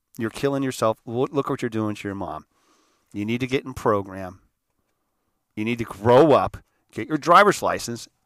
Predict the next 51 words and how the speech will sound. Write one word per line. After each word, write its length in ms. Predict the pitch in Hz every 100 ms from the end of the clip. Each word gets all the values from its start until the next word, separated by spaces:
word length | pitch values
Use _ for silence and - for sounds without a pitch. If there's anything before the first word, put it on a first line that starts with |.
| -
get 200 | 101 -
your 100 | 110
own 120 | 127
apartment, 540 | 170 - 190 147 143 - _
and 120 | 113 117
get 160 | 139 -
out 320 | 139 147 -
and 140 | 117 113
move 240 | 131 139
on 200 | 120 127
with 120 | 135
your 120 | 180
life." 360 | 143 180 120 - _ _ _ _ _ _ _ _
He's 140 | - 123
like, 140 | 120 -
"But 140 | 131
you 140 | 170
don't 100 | 240
understand, 680 | 180 151 123 - 151 139 117
man. 520 | 113 117 120 123 120 - _ _ _
Life 220 | 156 240 247
is 120 | 143
hard, 440 | 117 143 139 107
man. 520 | 104 113 117 120 123 - - -
It's, 220 | - - -
it's 200 | - -
just 160 | 302 233
hard 280 | 156 185 180
out 180 | 147
there." 200 | 127 104 -
Yeah, 260 | 131 196
it's 140 | 208 -
hard, 240 | 131 101
but 100 | 92
you've 180 | 139 156
gotta, 240 | 165 147
you've 160 | 165 147
gotta 220 | 151 156
do 160 | 143 160
something 340 | - 160 151
different 340 | 139 233 139 -
because 340 | 131 127 131 -
you're 140 | 143
gonna 180 | 151 151
die 280 | 127 175 156
if 100 | 127
you 80 |
keep 200 | 131 151
drinking 360 | - 151 240 151
like 220 | 107 92
this. 240 | - -